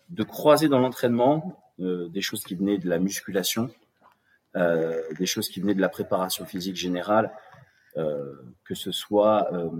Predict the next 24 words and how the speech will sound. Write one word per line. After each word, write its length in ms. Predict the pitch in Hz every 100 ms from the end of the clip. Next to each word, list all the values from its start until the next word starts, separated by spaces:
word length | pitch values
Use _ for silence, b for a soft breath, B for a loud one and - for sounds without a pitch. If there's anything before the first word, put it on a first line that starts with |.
| 80 - _ -
par 140 | 92
exemple, 200 | 87 82
bah, 120 | 82
l'entraînement 400 | 82 87 101 87
cardio, 520 | 90 95 101 123 147 - B B -
mais 180 | 95 95
aussi 260 | 95 -
des 100 | 98
choses 200 | 90 104
qui 180 | - 95
viennent 160 | 90 90
de 80 |
la 100 | 90
gymnastique, 680 | 87 92 90 101 - 156 - - b b b b
euh, 180 | - 90
des 140 | 82 95
mouvements 580 | 90 87 92 101 98 87
de 120 | 90
ce 120 | -
type, 280 | - 143 - _ _ _
donc 140 | 78
des 100 | 80
mouvements, 460 | 78 78 82 82
euh, 40 | 76